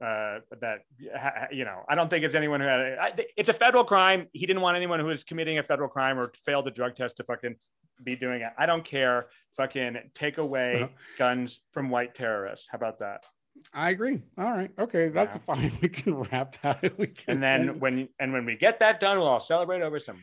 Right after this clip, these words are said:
Speaker 1: White Widow
Speaker 2: <laughs> And no, no,
Speaker 1: pot.
Speaker 2: no. It's just, listen, the thing is, is, like, uh, we had some really good positive weeks there, but dust is settling and things are happening and movement is, it, it just seems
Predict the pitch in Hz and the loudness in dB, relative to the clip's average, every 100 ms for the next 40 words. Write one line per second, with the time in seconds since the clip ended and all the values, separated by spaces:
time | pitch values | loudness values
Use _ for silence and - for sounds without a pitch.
0 | 92 139 190 - 139 143 - - - 165 | -4 -2 -2 -4 -2 2 2 2 2 0
1 | 160 156 147 135 131 127 139 - - - | 2 4 4 2 2 0 -2 -12 -6 -4
2 | 240 - 392 - 190 220 185 170 156 170 | -2 4 6 6 2 -2 0 0 0 -2
3 | 190 214 202 160 165 175 175 170 143 143 | 0 0 0 0 0 0 -4 -6 -2 -2
4 | 131 - - 139 135 131 139 143 175 196 | -4 -10 -6 -2 -2 -2 -4 -2 -2 -2
5 | 180 165 - 135 131 131 147 175 - 131 | -4 -6 -6 -6 -6 -6 -6 -8 -2 -2
6 | 143 - 120 131 156 180 170 110 110 - | -2 -6 -6 -6 -6 -8 -10 -12 -12 -14
7 | - 98 92 101 139 - 135 135 156 - | -10 -8 -6 -8 -8 -8 -2 0 0 -2
8 | _ - 127 160 202 254 277 - 170 139 | _ -16 0 2 2 0 -4 2 2 4
9 | 143 156 151 185 - - 147 151 147 151 | 2 4 4 4 0 -4 0 2 2 2
10 | 165 165 202 254 330 196 135 135 143 143 | 2 4 4 4 6 6 4 2 0 0
11 | 160 143 143 143 156 196 226 240 240 240 | 0 0 -2 0 2 2 2 0 0 -2
12 | - - - - - _ _ _ - 180 | -8 -16 -20 -20 -20 _ _ _ -6 -4
13 | 175 170 175 160 185 190 185 175 175 175 | -2 -2 -2 2 2 2 4 4 2 0